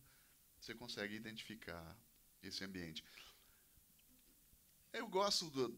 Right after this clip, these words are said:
da ideia, porque o livro, assim, tem uma coisa, ele é meio assustador, assim,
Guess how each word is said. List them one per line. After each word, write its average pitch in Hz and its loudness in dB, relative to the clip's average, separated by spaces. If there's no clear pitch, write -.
da 131 6
ideia, 127 6
porque - -6
o 131 -8
livro, 170 -2
assim, 165 0
tem 170 -4
uma 175 0
coisa, 139 4
ele 123 2
é 131 4
meio 139 2
assustador, 110 0
assim, 135 -6